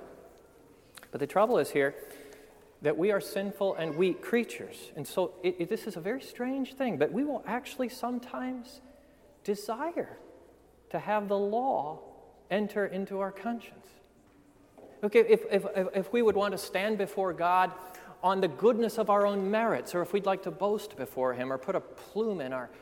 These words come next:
hat and hold our chest out before God and make Him owe us something, we actually want that at times. And even sometimes we would desire and want the gospel to enter into the realm of our body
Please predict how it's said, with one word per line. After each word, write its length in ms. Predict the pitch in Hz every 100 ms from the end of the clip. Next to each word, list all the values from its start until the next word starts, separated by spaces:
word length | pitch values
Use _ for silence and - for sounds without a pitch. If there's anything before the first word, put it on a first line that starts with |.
| - - - -
hat 480 | - 156 135 120
and 160 | 123 117 - - - _ _ _ _ _
hold 180 | - 185
our 100 | 165
chest 480 | - - 208 - -
out 260 | 104 - - - -
before 340 | 123 143 131
God 360 | 117 127 123 127
and 100 | 135
make 160 | 165
Him 140 | 160 151
owe 240 | 160 196 196
us 240 | 120 113
something, 440 | - 110 - 110 123
we 80 |
actually 220 | 214 - 220
want 420 | 196 311 392 -
that 160 | 180 160
at 140 | -
times. 200 | - - - _ _ _ _ _ _ - _ - - 180
And 140 | 254
even 180 | 302 311
sometimes 480 | 277 277 254 262 - - -
we 120 | 254
would 160 | 247
desire 520 | 247 226 233 226 262 233
and 340 | 208 202 180
want 340 | 233 262 233
the 80 | 214
gospel 640 | 196 - 240 311 - 165 180
to 180 | 190
enter 280 | 202 214 214
into 300 | 214 208 214 208 - -
the 100 | 202
realm 280 | 196 214 214
of 140 | 208
our 140 | 196
body 500 | 180 170 185 208 214